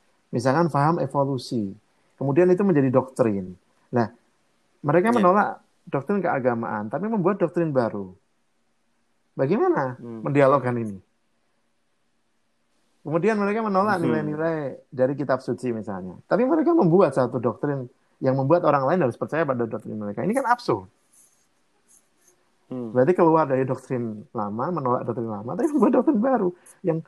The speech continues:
Speaker 1: basisnya juga tadi asumtif.
Speaker 2: Hmm.
Speaker 1: Ya kan? Basisnya juga sama.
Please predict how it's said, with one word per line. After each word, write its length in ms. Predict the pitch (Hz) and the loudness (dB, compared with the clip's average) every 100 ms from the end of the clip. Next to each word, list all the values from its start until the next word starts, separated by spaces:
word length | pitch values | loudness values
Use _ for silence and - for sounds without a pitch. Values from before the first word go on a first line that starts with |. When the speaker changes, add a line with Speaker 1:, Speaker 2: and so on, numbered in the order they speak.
| _ - | _ 0
Speaker 1:
basisnya 460 | - 135 147 233 | 2 4 2 4
juga 220 | 226 165 180 | 4 4 4
tadi 320 | 233 180 135 | 2 -2 -4
asumtif. 560 | 117 165 156 139 110 101 _ _ _ _ _ _ _ _ _ _ _ _ _ _ _ _ _ _ - | -4 -4 -6 -6 -10 -10 _ _ _ _ _ _ _ _ _ _ _ _ _ _ _ _ _ _ -8
Speaker 2:
Hmm. 80 | |
Speaker 1:
Ya 100 | 123 | -4
kan? 160 | 113 151 | -2 -2
Basisnya 380 | 139 123 139 202 | 0 0 0 2
juga 160 | 170 | 4
sama. 400 | 160 254 277 139 | 2 0 -2 -6